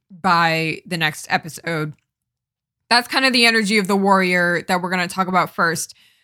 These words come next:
The warrior always hangs between the space of life and death, you know? You never know in battle, you know, within the context of those movies,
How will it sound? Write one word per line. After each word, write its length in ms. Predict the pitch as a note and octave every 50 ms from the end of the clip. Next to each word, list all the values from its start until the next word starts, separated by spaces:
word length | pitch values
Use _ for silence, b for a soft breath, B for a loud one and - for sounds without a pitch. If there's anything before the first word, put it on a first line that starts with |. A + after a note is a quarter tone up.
| b b _ -
The 100 | G#3 A3
warrior 500 | G#3+ A3+ A#3+ C4 D4+ D#4 E4 E4+ D4 -
always 680 | - G#3+ G#3+ G#3+ G#3 A3 G#3+ G#3 G3+ G3 F#3 F#3 -
hangs 800 | - - - - - G#3 G3 G3 G3 G3 G3+ G3+ G3+ G3 F#3+ -
between 580 | _ - F#3+ G3 - - A#3 G#3 G3+ G3 G3
the 80 | F#3 F#3
space 640 | F#3+ - - - F#3+ F#3 F3+ F3+ F3+ F#3+ - - - -
of 520 | G3 G3 F#3 F#3 F#3 F3+ F3+ F3 E3+ - - -
life 300 | F#3+ F3+ F3 F3 E3+ -
and 140 | E3+ E3 E3
death, 400 | E3 D#3 - - - _ _ _ _ _ _ _
you 120 | - G3+ F#3
know? 300 | F3+ E3 F3 F#3+ G#3 b b b b b b b _ _ _ _ _ _ _ _ _ F#3+
You 140 | E3 G3+ A#3+
never 240 | B3 C4+ C4+ C4 C#4+
know 220 | C4 A#3+ A#3 A#3
in 120 | A3+ A3 G#3+
battle, 540 | G3 G3 F#3 F#3+ F#3 F#3 F#3 F#3 F3+ F3+ B2
you 100 | F#3+ F#3
know, 200 | F3+ F3+ F3 F3
within 340 | F3 F3+ - F#3+ F#3 F3+
the 80 | F3 E3+
context 400 | - - F#3+ F3+ - F3 E3+ -
of 140 | F3+ E3+ E3
those 160 | F3 E3+ -
movies, 580 | F#3 F3+ F3+ E3 F3+ F3 E3+ E3+ E3 E3 -